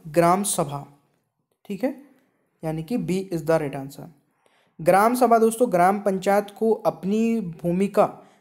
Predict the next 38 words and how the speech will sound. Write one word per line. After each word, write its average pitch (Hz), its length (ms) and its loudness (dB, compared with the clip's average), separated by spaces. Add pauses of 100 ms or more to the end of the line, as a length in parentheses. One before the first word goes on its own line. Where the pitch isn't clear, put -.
(120)
निभाने 170 640 -2 (140)
और 170 140 4
जिम्मेदार 180 500 2
बनाने 160 380 -2
के 196 160 -6
लिए 214 160 -2
महत्वपूर्ण 175 580 -2
कारक 170 340 0
है। 208 260 -6 (360)
ग्राम 180 300 4
सभा 240 540 2
उन 247 120 2
सभी 220 480 4
व-, 147 280 -2
अ, 170 300 2 (560)
वयस्कों 202 420 4
की 247 200 2
एक 208 320 2
बैठक 170 460 4
है 226 280 -4
जो 196 280 4 (400)
पंचायत 185 480 4
द्वारा 185 440 2 (420)
कवर 208 240 6
किए 214 220 0
गए 190 160 2
क्षेत्र - 460 0
में 196 140 2
रहते 151 300 -4
हैं, - 400 -12
तो 156 60 -12
ये 156 140 -2
आप 160 160 2
लोगों 160 180 -2
को 165 80 -2
याद 139 160 -2
रखना 123 220 -14
है - 60 -16